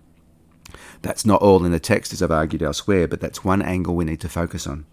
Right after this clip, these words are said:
And the imposition of this, um, ordering occurs over six days, so this is a carefully constructed account to provide a rationale for the Sabbath.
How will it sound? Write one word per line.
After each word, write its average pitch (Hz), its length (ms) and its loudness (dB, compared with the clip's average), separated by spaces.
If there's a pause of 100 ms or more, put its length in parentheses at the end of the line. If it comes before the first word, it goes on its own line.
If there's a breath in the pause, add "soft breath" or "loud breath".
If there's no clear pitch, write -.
(1200 soft breath)
And 110 120 4
the 131 60 8
imposition 101 600 2
of 85 500 0
this, - 420 -2
um, 82 400 0 (880)
ordering 95 540 2
occurs 98 340 0
over 73 160 0
six - 260 -6
days, 139 360 4
so 92 120 2
this 82 140 -2
is 78 100 -10
a 87 60 -2
carefully 95 320 -2
constructed 90 500 -4
account 87 500 -6 (540 loud breath)
to 87 280 2
provide 82 680 0
a 80 220 0
rationale 80 480 -2
for 78 220 -8
the 78 100 -6
Sabbath. 135 680 0